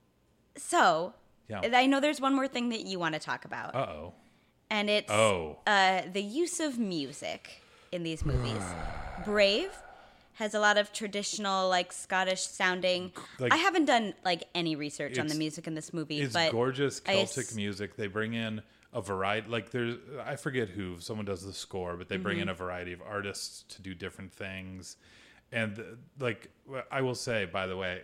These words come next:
Speaker 2: if you are a, uh, a nerdy role-playing game person like me, um,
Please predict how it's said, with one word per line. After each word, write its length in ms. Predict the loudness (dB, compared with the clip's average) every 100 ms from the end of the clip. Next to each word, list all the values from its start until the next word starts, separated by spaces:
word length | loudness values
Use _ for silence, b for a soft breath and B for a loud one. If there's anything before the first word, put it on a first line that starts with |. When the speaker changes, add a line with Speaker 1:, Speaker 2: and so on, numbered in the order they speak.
| -10
Speaker 2:
if 300 | -12 -10 -8
you 240 | -6 -6
are 240 | -6 -6 -6
a, 300 | -8 -10 -10
uh, 420 | -10 -10 -14 -16
a 280 | -14 -14 -16 -16 -10
nerdy 480 | -4 -2 -4 -6 -8
role-playing 520 | -6 -8 -6 -8 -8
game 360 | -8 -8 -8 -14 -20 -12
person 400 | -8 -6 -8 -12
like 200 | -12 -12
me, 360 | -8 -4 -4 -6 b b b b -6
um, 400 | -2 -2 -2